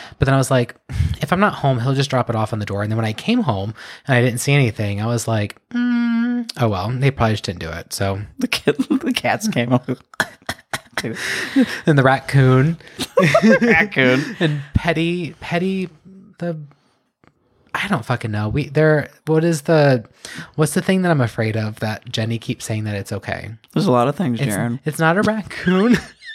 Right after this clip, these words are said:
Speaker 1: It, it looks ugly. They,
Speaker 2: Oh, a
Speaker 1: they
Speaker 2: possum?
Speaker 1: eat, yes, there we go.
Speaker 2: Yeah.
Speaker 1: We've given them a name, but I don't, it changes every time I bring them up. So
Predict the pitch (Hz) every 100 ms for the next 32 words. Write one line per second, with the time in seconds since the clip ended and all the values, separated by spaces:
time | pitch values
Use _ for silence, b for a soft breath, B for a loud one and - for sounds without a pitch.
0 | B B B B B B _ _ - 196
1 | 208 185 185 220 - - 170 165 156 139
2 | 127 135 147 165 160 139 170 392 339 -
3 | 185 190 170 135 120 151 135 127 113 104
4 | 170 127 127 B B B B - 147 143
5 | 165 143 170 170 156 139 127 117 117 110
6 | 113 107 98 98 110 110 110 107 - 131
7 | - 120 107 101 95 95 - 101 95 98
8 | 95 95 87 - - 95 92 95